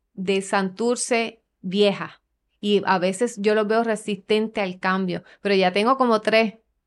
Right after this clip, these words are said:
de verdad, de los Acta sesenta viviendo en mi calle. Tú sabes que, que en verdad es como que, eh, no, no está muy clara todavía lo que está pasando.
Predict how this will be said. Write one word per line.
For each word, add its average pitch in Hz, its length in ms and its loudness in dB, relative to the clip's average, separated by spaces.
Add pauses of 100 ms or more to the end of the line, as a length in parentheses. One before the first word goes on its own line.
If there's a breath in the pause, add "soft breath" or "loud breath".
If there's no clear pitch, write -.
(180)
de 196 240 0
verdad, 185 260 0
de 208 100 0
los 196 120 2
Acta 185 240 -2
sesenta 185 420 -2
viviendo 185 320 -2
en 175 60 -6
mi 165 120 -8
calle. 202 880 4 (320 soft breath)
Tú 185 100 -2
sabes 175 380 0
que, 175 420 -2
que 208 80 2
en 196 80 2
verdad 180 320 4
es 220 80 -2
como 254 260 0
que, 185 400 -2 (640)
eh, 208 120 2
no, 202 140 2
no 220 160 4
está 254 200 4
muy 254 180 2
clara 220 420 4
todavía 190 440 2
lo 190 80 0
que 190 80 -6
está 185 200 -4
pasando. 180 540 -8